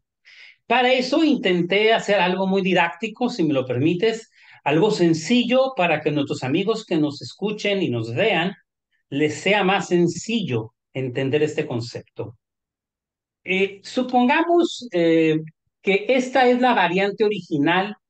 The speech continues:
que inició la pandemia de covid, la famosa variante o la original que se llama Wuhan, porque es la ciudad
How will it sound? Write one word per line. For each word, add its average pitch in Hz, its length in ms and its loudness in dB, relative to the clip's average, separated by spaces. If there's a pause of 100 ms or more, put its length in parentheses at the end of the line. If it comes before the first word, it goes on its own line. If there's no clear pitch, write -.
(140)
que 180 140 2
inició 170 520 4
la 202 220 4
pandemia 131 520 -2 (180)
de 104 100 -4
covid, 123 320 -4 (420)
la 156 140 0
famosa 175 560 2
variante 160 720 0 (240)
o 139 100 -2
la 139 160 2
original 147 540 0
que - 80 -8
se 123 140 -6
llama 147 220 2
Wuhan, 202 480 0
porque 135 260 -6
es 127 40 -2
la 151 100 -2
ciudad 147 440 -2